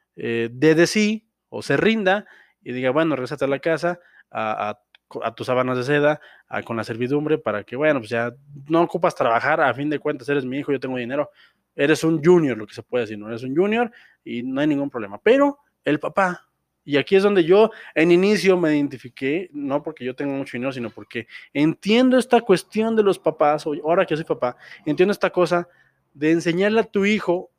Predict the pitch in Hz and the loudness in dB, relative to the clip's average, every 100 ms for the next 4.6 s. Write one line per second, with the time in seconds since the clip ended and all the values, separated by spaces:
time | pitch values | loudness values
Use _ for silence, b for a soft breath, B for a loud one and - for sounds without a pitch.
0 | - 196 180 135 127 - _ _ _ _ | -6 -4 -2 -4 -4 -12 _ _ _ _
1 | 190 175 - 135 156 _ 143 - 147 156 | -6 -6 -2 -2 -2 _ -10 -4 -4 -4
2 | b b b b 127 120 123 - _ _ | b b b b -10 -8 -8 -12 _ _
3 | _ _ _ - 147 147 - 196 185 151 | _ _ _ -6 -2 -2 2 0 2 2
4 | 165 196 196 160 131 120 | 2 2 2 0 -2 -10